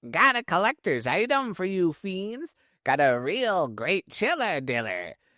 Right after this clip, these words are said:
Give the man your grimy little dime if you haven't done so already, and come into the Crypt of Terror. This is the Crypt Keeper, ready with another of my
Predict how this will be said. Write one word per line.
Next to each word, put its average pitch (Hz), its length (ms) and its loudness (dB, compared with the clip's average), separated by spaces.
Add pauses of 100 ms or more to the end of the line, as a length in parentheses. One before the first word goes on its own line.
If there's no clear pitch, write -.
(200)
Give 170 220 -6
the 151 100 -4
man 214 380 -2
your 135 240 -2
grimy 143 720 -4
little 175 260 0
dime 151 600 -2
if 117 140 -6
you 120 100 -4
haven't 139 320 -2
done 151 240 0
so 139 220 0
already, 117 540 -2 (140)
and 151 240 -6
come 196 360 -2
into 131 280 -4
the 113 220 -4
Crypt - 480 -6
of 139 240 -4
Terror. 160 540 -2 (500)
This - 540 -4
is 117 180 -4
the 101 140 -6
Crypt - 320 -6
Keeper, 143 480 -4 (320)
ready 190 440 2
with 180 220 2
another 165 380 0
of 139 180 -2
my 127 240 -4